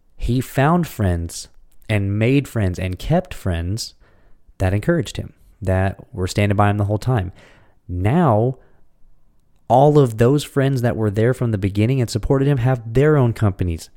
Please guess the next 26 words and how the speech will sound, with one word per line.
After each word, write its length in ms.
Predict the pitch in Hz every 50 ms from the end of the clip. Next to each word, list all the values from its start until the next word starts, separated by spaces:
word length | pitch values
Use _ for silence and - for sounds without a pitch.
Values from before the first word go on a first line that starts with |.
| - _
their 360 | 92 92 110 151 170 170 160
own 240 | 147 135 127 117 107
brands. 480 | 95 110 104 98 92 87 85 87 - - _ _ -
They're 340 | 90 92 110 143 165 170 160
doing 320 | 127 135 135 120 113 104
incredibly 440 | 101 101 - - 104 95 92 101 95
well 200 | 92 90 92 92
for 140 | - - 90
themselves. 440 | 90 87 85 - - 85 87 - - - - - - -
They're 200 | 107 135 160 151
starting, 580 | - - - 135 131 127 127 120 117 110 107 - - - - - - - - - _
you 200 | - 117 113 104
know, 300 | 92 90 90 90 90 - - - - -
paths 400 | - - 127 123 120 117 117 -
that 140 | - 110 104
I 100 | 107 113
didn't 200 | 120 123 - 117
even 320 | 113 107 110 107 104 - - - - - - - - - - - _ -
think 360 | - - - 135 131 117 -
were 220 | 120 117 110 101 98 -
somewhat 500 | - - - - 135 127 131 127 127 76
attainable 460 | 107 - - 120 123 113 95 92 90
for 100 | 98 92
somebody 320 | - 98 92 87 90 92
my 240 | 90 87 87 87 -
age. 300 | - 87 82 80 85 -